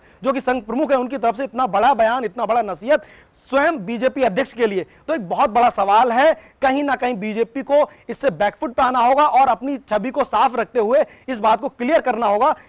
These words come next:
कि वो जुगाड़ की राजनीति में विश्वास नहीं रखते और जुगाड़ की राजनीति से अगर वो सरकार बना रहे हैं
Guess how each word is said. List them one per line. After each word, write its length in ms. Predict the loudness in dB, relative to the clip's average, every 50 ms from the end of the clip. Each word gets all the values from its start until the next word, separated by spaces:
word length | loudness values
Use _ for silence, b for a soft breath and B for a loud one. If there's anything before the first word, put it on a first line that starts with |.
| B -6
कि 60 | -2
वो 120 | -2 -2
जुगाड़ 280 | -2 0 2 2 2 2
की 80 | 2 2
राजनीति 380 | 0 0 0 0 -4 -8 -6
में 100 | -4 -4 -4
विश्वास 320 | -2 0 0 0 0 0
नहीं 100 | -2 -4
रखते 200 | -4 -4 0 2
और 200 | 2 2 2 2
जुगाड़ 220 | 0 0 0 0 0
की 100 | 0 -2
राजनीति 400 | -2 -2 -2 -4 -10 -10 -8 -2
से 160 | -2 -2 -2 B B B B
अगर 180 | 0 2 2 2
वो 80 | 2
सरकार 300 | 0 -2 0 2 2 2 2
बना 280 | 2 0 0 0 0
रहे 120 | 0 0 0
हैं 140 | -2 -2